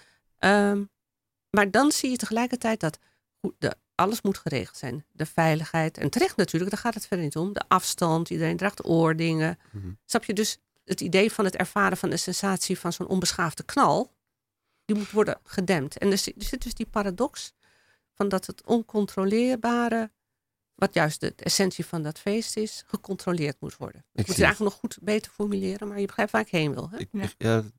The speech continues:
Speaker 2: het vermoeden van Stenks is dit, de derde.
Speaker 1: Dat is niet het vermoeden, maar ik heb hem nog niet scherp genoeg,
Speaker 2: Oké.
Speaker 1: eh, ja, ik weet zeker dat, dit is een paradox.
Speaker 2: Ja, is
Speaker 1: De
Speaker 2: het,
Speaker 1: pa-,
Speaker 2: ik zie
Speaker 1: ja.
Speaker 2: hem.
Speaker 1: Ja.
Speaker 2: Ehm, nog even terug naar de,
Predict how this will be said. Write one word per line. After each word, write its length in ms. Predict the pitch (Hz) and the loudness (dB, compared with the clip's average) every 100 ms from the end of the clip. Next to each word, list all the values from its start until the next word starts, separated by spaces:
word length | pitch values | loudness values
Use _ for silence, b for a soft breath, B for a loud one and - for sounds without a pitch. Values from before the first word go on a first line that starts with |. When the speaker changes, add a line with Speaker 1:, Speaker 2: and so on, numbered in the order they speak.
| - | -6
Speaker 2:
het 240 | 101 - | -6 -2
vermoeden 400 | - 113 113 92 | 2 6 6 4
van 180 | 82 80 | 2 -4
Stenks 380 | - 82 78 - | -2 -6 -6 -14
is 140 | - | -14
dit, 200 | - - | -12 -14
de 100 | 78 | -6
derde. 300 | 82 76 73 _ _ | -2 -2 -4 _ _
Speaker 1:
Dat 120 | - 247 | -2 4
is 60 | |
niet 100 | 349 | 4
het 80 | - | 4
vermoeden, 460 | 381 330 190 262 349 | 2 4 4 2 4
maar 120 | 233 | 4
ik 80 | - | 4
heb 120 | 262 | 2
hem 80 | 240 | 2
nog 120 | 226 | 2
niet 180 | 247 - | 0 -2
scherp 460 | - - 262 - | -6 -2 -2 -2
genoeg, 280 | - 220 208 - | -2 -2 -2 -6
Speaker 2:
Oké. 160 | - | 0
Speaker 1:
eh, 220 | 220 - 240 | 2 6 6
ja, 140 | 202 - | 6 -2
ik 180 | - 208 | -4 2
weet 220 | 277 294 | 4 4
zeker 360 | - 285 277 220 | 4 4 2 0
dat, 160 | 190 - | 0 -2
dit 180 | 208 | 0
is 120 | 269 - | 2 2
een 120 | 185 | 2
paradox. 680 | 180 180 190 202 - - _ _ | 2 2 2 0 0 -8 _ _
Speaker 2:
Ja, 160 | 110 87 | 2 2
is 40 | - | 0
Speaker 1:
De 80 | 95 | 0
Speaker 2:
het, 120 | 101 | 4
Speaker 1:
pa-, 160 | - - - | 4 4 -2
Speaker 2:
ik 80 | - | 2
zie 80 | |
Speaker 1:
ja. 60 | 202 | 2
Speaker 2:
hem. 200 | 80 73 _ _ | 2 -4 _ _
Speaker 1:
Ja. 340 | - 190 - - _ - | 2 4 2 -6 _ 2
Speaker 2:
Ehm, 340 | 101 101 104 - | 4 6 2 -2
nog 220 | - 104 - | -2 -2 4
even 240 | 120 117 | 2 2
terug 200 | - 117 | -4 0
naar 140 | 107 | 2
de, 220 | 98 92 | 4 0